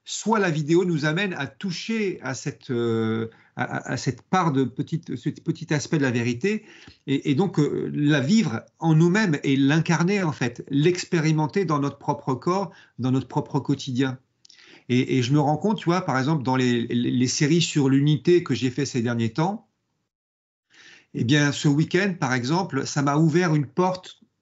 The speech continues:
complètement extraordinaire de prise de conscience parce que j'avais tout, j'avais fait tout ce processus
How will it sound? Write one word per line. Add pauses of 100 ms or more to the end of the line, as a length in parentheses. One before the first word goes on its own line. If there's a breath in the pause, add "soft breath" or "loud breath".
(500)
complètement
extraordinaire
de
prise
de
conscience (500 loud breath)
parce
que
j'avais
tout, (180)
j'avais
fait
tout
ce
processus